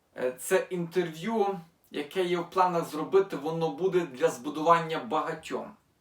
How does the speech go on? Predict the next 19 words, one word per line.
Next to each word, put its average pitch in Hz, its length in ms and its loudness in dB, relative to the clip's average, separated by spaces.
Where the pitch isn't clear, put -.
Зі 185 160 -2
своєї 247 340 2
сторони 220 440 0
я 202 140 2
готуюсь 190 560 -2
по 175 200 -4
можливості, 175 720 -2
і - 120 -4
дасть 170 340 4
Бог, 196 360 2
скоро 190 500 2
з 135 140 -6
його 165 260 -2
допомогою 165 1040 -2
я 151 180 2
зможу 175 460 0
втілити 165 680 -2
свою 156 500 -6
ідею, 185 580 2